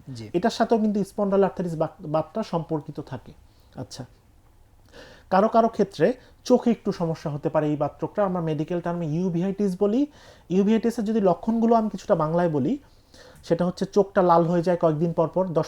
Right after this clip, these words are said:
Speaker 2: পনেরো দিন থাকে, চোখে দেখা একটু সমস্যা হয়, আবার চোখটা ঠিক হয়ে যায়।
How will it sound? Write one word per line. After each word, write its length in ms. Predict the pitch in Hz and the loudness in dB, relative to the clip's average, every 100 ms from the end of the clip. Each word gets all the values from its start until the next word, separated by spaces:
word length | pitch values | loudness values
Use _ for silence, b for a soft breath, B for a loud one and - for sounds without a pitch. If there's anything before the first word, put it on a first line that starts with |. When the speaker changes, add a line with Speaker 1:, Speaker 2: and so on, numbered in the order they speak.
| - | -4
Speaker 2:
পনেরো 180 | 160 160 | -6 -2
দিন 140 | 165 | -4
থাকে, 280 | 180 175 226 | -6 -4 -2
চোখে 220 | 185 170 | -2 2
দেখা 220 | 156 185 | 0 2
একটু 200 | 180 - | -2 -2
সমস্যা 380 | 185 196 190 240 | -4 -4 -2 -2
হয়, 100 | 285 | 0
আবার 220 | 180 170 170 | 0 -2 -4
চোখটা 200 | - 147 | -8 -8
ঠিক 240 | - - | -12 -12
হয়ে 100 | 123 | -12
যায়। 180 | - | -12